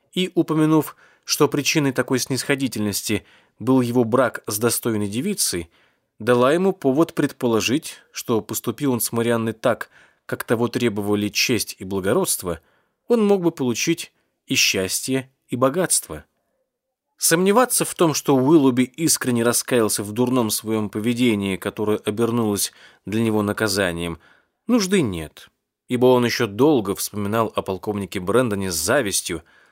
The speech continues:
а о Марианне — с сожалением. Однако не следует полагать, что он остался неутешен навеки, что он бежал общества или погрузился в неизбывную меланхолию,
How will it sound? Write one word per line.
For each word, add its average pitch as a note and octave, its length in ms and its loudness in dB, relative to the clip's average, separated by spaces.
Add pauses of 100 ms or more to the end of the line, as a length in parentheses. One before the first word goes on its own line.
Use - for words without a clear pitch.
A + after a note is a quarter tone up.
(340)
а C3+ 200 -2
о B2 80 -2
Марианне — A#2+ 680 -2 (320)
с - 100 -8
сожалением. F#2+ 800 -4 (760)
Однако A3 380 0
не F#3+ 140 2
следует F3+ 480 4
полагать, D3+ 360 4
что - 160 2
он C#3 100 2
остался B2+ 460 0
неутешен G#2 600 -2
навеки, D3 640 2 (240)
что - 240 2
он D#3 120 2
бежал D3 360 0
общества D#3 720 2 (300)
или C#3+ 180 2
погрузился C3+ 680 2
в B2 60 -2
неизбывную C3 560 2
меланхолию, C3+ 840 4